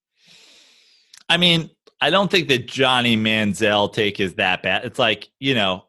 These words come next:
I, I saw a lot of reasons, and I'm not a big college football guy, where, like, Johnny Manziel wouldn't work out, but, like,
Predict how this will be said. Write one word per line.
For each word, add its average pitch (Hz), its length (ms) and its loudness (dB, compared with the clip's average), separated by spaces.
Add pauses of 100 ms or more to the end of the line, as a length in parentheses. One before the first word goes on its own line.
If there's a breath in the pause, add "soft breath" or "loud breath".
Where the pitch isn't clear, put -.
I, 123 120 -4 (520)
I 165 200 2
saw 160 340 2
a - 20 4
lot 135 220 2
of 131 80 -2
reasons, 135 380 -6
and 113 100 -2
I'm 117 80 -2
not 110 120 -2
a - 20 -4
big 104 160 -4
college 98 260 -2
football 104 340 -4
guy, 101 220 -2
where, 92 220 -4
like, 85 180 -6
Johnny 90 300 -6
Manziel 87 480 -6
wouldn't 90 240 -8
work 85 180 -10
out, 95 300 -8
but, 95 180 -14
like, 101 260 -8